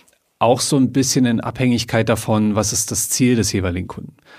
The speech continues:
Ja, wenn er das Ziel hat, zum Beispiel Körperfett deutlich zu reduzieren, dann ist natürlich für mich auch wichtig, okay, wir machen noch eine Umfangsmessung dazu. Wir, wir legen ein bisschen mehr Wert dann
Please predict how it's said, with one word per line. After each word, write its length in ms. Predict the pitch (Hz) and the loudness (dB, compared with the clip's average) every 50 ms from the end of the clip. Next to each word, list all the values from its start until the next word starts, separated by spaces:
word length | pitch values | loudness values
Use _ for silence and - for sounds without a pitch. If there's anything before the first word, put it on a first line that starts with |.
| - _ _ - | -20 _ _ -6
Ja, 140 | 101 107 | -6 -4
wenn 120 | 110 101 101 | -4 -2 -2
er 80 | 107 | -2
das 360 | 104 110 104 - - - - - - | -2 -2 -4 -6 -8 -12 -14 -20 -10
Ziel 280 | - - - 139 104 107 | -8 -4 -2 0 2 2
hat, 140 | 107 104 107 | 0 0 0
zum 160 | - 123 104 | 0 0 2
Beispiel 720 | 95 98 104 113 110 - - - 120 127 135 147 160 156 - - - - _ _ | 2 2 2 2 0 0 0 0 2 2 2 2 0 -2 -8 -16 -20 -20 _ _
Körperfett 500 | - 117 101 - 123 - - 117 113 - | -6 -4 -4 -2 -2 -2 -2 -2 -2 0
deutlich 280 | 117 113 110 101 - - | 0 0 0 0 -4 -6
zu 100 | - 98 | -4 -4
reduzieren, 680 | 98 95 95 92 - - - 120 110 98 113 123 127 - - - - - - | -2 -2 -2 -4 -4 -4 -2 -2 -2 -2 -2 -4 -6 -10 -16 -20 -20 -20 -8
dann 280 | - 104 107 131 139 - | -4 0 2 2 2 0
ist 200 | - - - - | -2 -6 -8 -4
natürlich 320 | 123 110 104 120 117 113 - | -4 -4 -2 -2 -4 -4 -2
für 60 | 120 | 0
mich 180 | 117 123 117 110 | 0 0 0 -2
auch 120 | 104 - | -2 -2
wichtig, 360 | 120 113 117 - 127 98 - | -2 -4 -2 -4 -4 -4 -4
okay, 380 | - 92 - 120 110 107 107 107 - - - - _ | -6 -6 -4 -2 -2 -2 -4 -6 -10 -18 -20 -20 _
wir 100 | - 110 | -8 -6
machen 200 | 98 101 98 104 | -2 -2 0 0
noch 180 | 117 110 107 - | 0 -2 -2 -2
eine 100 | 131 101 | -4 -2
Umfangsmessung 760 | - 110 117 113 - 113 104 95 - 104 92 - - 101 95 | 0 -2 -2 0 0 -2 -2 -2 -4 -4 -6 -6 -6 -8 -8
dazu. 360 | - - - - - - - - | -8 -10 -12 -12 -12 -12 -12 -10
Wir, 300 | - 92 98 101 95 95 | -10 -10 -8 -10 -10 -8
wir 100 | - 107 | -8 -6
legen 220 | 104 110 117 120 117 | -4 -2 -2 0 0
ein 20 | |
bisschen 300 | 123 117 - - 123 113 | -2 -2 0 0 2 2
mehr 220 | 113 113 117 117 107 | 4 2 2 2 2
Wert 260 | 113 113 113 113 113 | 2 2 2 2 0
dann 300 | 110 107 113 113 110 | 0 2 2 0 -2